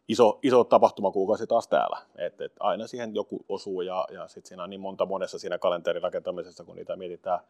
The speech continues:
Miikka on niissä vielä enemmän kiinni, niin en, en yhtään kadehdi sitä, kun joutuu kattoo Erkkilän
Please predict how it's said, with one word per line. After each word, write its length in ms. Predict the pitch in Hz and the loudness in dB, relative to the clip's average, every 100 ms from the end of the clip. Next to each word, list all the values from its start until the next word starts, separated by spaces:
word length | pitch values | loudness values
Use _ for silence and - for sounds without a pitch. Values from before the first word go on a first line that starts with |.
| _ _ - | _ _ -6
Miikka 280 | 95 - 92 | -6 0 2
on 60 | |
niissä 220 | 90 - 101 | 2 2 6
vielä 240 | 98 92 | 8 8
enemmän 260 | 92 92 87 | 4 -2 -4
kiinni, 300 | 95 87 85 | -4 -4 -8
niin 280 | 87 85 - | -14 -18 -20
en, 140 | 85 - | -20 -16
en 220 | 90 85 - | -16 -16 -20
yhtään 320 | - 95 90 | -12 -10 -2
kadehdi 300 | 95 85 - | 0 0 -6
sitä, 280 | - - 85 | -10 -10 -8
kun 140 | 80 | -6
joutuu 320 | 87 82 87 | -6 -6 -6
kattoo 480 | 87 - 92 82 - | -6 -6 -4 -6 -4
Erkkilän 480 | 92 90 - 90 87 | -6 -6 -6 -6 -4